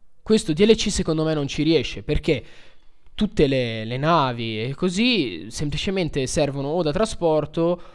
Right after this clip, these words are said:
o al massimo si usa la barca d'attacco, ma onestamente quella si poteva usare esattamente come si può usare qua,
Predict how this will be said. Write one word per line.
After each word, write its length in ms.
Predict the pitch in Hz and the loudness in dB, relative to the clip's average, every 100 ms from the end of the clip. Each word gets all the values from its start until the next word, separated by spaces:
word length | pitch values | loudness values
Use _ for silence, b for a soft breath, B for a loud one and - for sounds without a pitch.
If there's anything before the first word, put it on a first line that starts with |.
| B B - | B B 4
o 260 | 185 117 | 4 4
al 140 | - 185 | 0 0
massimo 380 | 135 - 165 | 0 -2 -2
si 140 | 160 147 | -2 -2
usa 160 | 156 | 0
la 100 | 139 | 2
barca 320 | 135 135 - 127 | 2 -2 -2 -4
d'attacco, 580 | 117 - 143 120 - | -4 0 2 2 -4
ma 120 | 117 127 | -8 -6
onestamente 560 | 135 - 151 151 165 | -4 -4 -4 -2 -2
quella 180 | 156 147 | -2 0
si 160 | 139 127 | -2 -6
poteva 260 | 143 135 | -8 -6
usare 280 | 139 135 120 | -4 -4 -4
esattamente 560 | 127 127 147 143 131 123 | -6 -6 -6 -6 -6 -10
come 180 | 120 | -10
si 100 | 120 | -10
può 120 | - 135 | -6 -4
usare 300 | 139 185 202 | 0 -2 -2
qua, 220 | 127 | -4